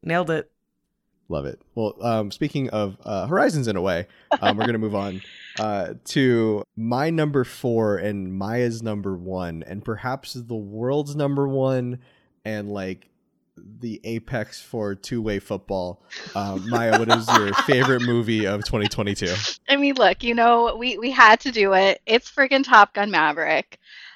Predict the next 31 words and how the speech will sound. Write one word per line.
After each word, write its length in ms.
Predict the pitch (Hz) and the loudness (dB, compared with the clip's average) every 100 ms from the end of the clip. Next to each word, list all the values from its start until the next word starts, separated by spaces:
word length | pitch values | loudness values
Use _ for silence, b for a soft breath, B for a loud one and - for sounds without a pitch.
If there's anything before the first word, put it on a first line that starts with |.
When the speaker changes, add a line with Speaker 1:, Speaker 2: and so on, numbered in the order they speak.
| B B | B B
Speaker 2:
Yeah, 320 | 160 311 330 285 | 2 8 8 8
fuck 460 | 302 - 311 - | 4 6 6 6
it 80 | 277 | 4
is! 720 | 294 277 208 127 113 - - - B B B - | 8 8 8 4 -6 -10 -10 -10 B B B 6
Speaker 3:
I 360 | 277 269 285 320 b b - _ | 10 10 8 4 b b -20 _
loved 480 | 240 247 226 226 240 - _ | 2 6 8 6 2 -12 _
every 560 | 226 233 233 269 277 285 | 6 6 6 0 0 -2
second 760 | - - - - 240 - 247 247 | -10 -20 -6 2 2 4 2 2
of 140 | 240 | 2
this 240 | 233 - 220 | 2 2 -4
movie. 400 | 196 190 185 185 | -6 -2 0 2
I 180 | 214 220 | 6 6
saw 240 | 294 285 285 | 6 4 4
it 60 | 277 | 4
in 160 | 311 | 2
theaters 420 | 247 226 233 226 _ _ | 2 2 2 -2 _ _
three 540 | 226 214 214 262 320 403 | -10 -10 -10 4 4 4
times. 640 | - 240 180 160 175 262 | 2 2 4 2 -2 0
I 220 | - 196 | 6 6
saw 260 | 214 - - | 4 4 4
it 140 | 151 | 4
in 80 | 123 - | 0 6
imax, 600 | 214 277 269 247 262 - - | 8 8 8 8 6 -2 0
and 260 | 202 185 | 4 6
I 100 | 175 | 4
think 260 | 202 196 175 | 2 2 4
I 100 | 202 | 4
saw 300 | - 196 190 | 4 4 4
it 120 | 160 | 2
in, 120 | 175 180 | -2 -2
like, 340 | 165 151 - | -2 -2 -4